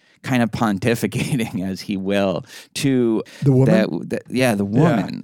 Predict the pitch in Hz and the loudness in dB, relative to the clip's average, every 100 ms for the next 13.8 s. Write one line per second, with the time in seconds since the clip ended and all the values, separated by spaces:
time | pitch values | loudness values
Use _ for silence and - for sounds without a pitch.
0 | - 120 120 - - - 196 170 175 175 | -4 -2 0 -2 -10 -4 -2 0 0 0
1 | 160 - 160 175 - - 160 135 95 104 | 0 0 -2 0 -4 -4 -2 -2 -2 -4
2 | 104 120 131 131 127 113 - 113 117 - | -2 0 0 0 0 -2 -2 -2 0 0
3 | 107 98 87 98 107 113 110 98 98 101 | -2 -2 0 2 4 2 0 0 -4 -6
4 | - - 107 113 117 110 110 113 110 - | -4 -2 0 2 2 2 0 0 -4 -8
5 | - 117 117 98 98 - 294 - 226 - | -8 -2 2 2 0 0 -2 -2 -4 -6
6 | - 120 98 104 104 117 120 117 104 - | -6 -4 -2 -2 0 2 4 2 0 -8
7 | - 104 104 104 95 92 107 110 - - | -12 -2 2 2 0 -2 -2 -2 -4 -4
8 | 107 98 101 104 98 98 98 98 90 90 | 0 0 2 0 0 0 0 -2 -2 -4
9 | - 95 95 - 131 - 127 101 - 107 | -2 -4 -4 -4 -2 0 0 0 -2 -2
10 | 98 - - 104 95 92 87 87 82 76 | -2 -6 -6 -4 -4 -4 -6 -8 -8 -8
11 | - - - - 87 - - - - - | -12 -16 -12 -8 -8 -6 -6 -8 -14 -10
12 | 104 - 101 98 92 95 92 85 - - | -8 -4 -2 -2 -2 -4 -4 -8 -14 -14
13 | 170 - 104 104 98 92 - - | -12 -4 0 2 0 -2 -6 -12